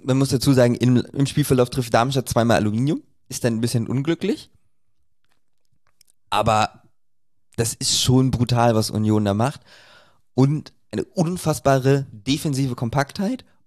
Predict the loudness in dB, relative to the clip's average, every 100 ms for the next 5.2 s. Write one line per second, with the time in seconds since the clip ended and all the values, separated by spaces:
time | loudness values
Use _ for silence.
0 | _ _ _ 0 0 0 -6 -2 0 0
1 | -2 -2 0 -2 -4 -20 -20 _ -2 -2
2 | 0 -2 -4 -10 -14 -16 -6 -6 -6 -12
3 | _ 0 0 0 -6 -6 -6 -4 0 2
4 | 2 0 -2 -2 -2 -2 -8 -12 -6 -6
5 | -6